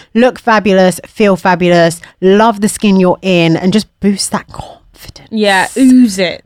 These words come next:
Speaker 1: Ooze
Speaker 2: So,
Speaker 1: it.
Speaker 2: like, when you walk past someone, they feel it. They look back and they're like, "Wow."
Speaker 1: Yeah, and also show you the realities. Like, let's normalize bad bees crying.
Speaker 2: Oh.
Speaker 1: 'Cause the two can happen at the same time.
Speaker 2: It can coexist.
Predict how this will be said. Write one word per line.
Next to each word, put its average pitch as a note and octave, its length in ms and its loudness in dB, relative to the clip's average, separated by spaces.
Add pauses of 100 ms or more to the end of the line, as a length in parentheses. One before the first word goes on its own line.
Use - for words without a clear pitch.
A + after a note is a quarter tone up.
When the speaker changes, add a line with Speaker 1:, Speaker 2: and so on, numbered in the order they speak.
Speaker 1:
Ooze C4 360 2
Speaker 2:
So, A#3 80 2
Speaker 1:
it. A#3+ 60 2
Speaker 2:
like, A3 160 2
when B3 100 2
you C#4 80 2
walk C#4 160 0
past G#3+ 240 -4
someone, F#3+ 180 -4
they G3 140 -2
feel A#3 340 -4
it. C3+ 80 -4
They F3+ 100 0
look G#3 200 -4
back A3+ 180 -8
and G3 100 -8
they're F3+ 60 -4
like, E3+ 240 -6
"Wow." F3+ 300 -2
Speaker 1:
Yeah, A3 400 0
and A#3 100 2
also D4 320 2
show C4+ 200 0
you B3 200 2
the A3+ 140 0
realities. G#3+ 640 0
Like, E3+ 180 -2 (240)
let's G#3 260 -2
normalize A#3 540 2
bad G3 240 -4
bees G3 260 -2
crying. G3 880 -4
Speaker 2:
Oh. A3 380 -2
Speaker 1:
'Cause A3 140 0
the A3+ 80 0
two A#3+ 360 0
can A3 140 -2
happen G3+ 340 -2
at F#3 100 -4
the D#3+ 60 -14
same G3 300 0
time. A3 500 0
Speaker 2:
It - 40 -4
can D#4 180 -2
coexist. A3 1300 -4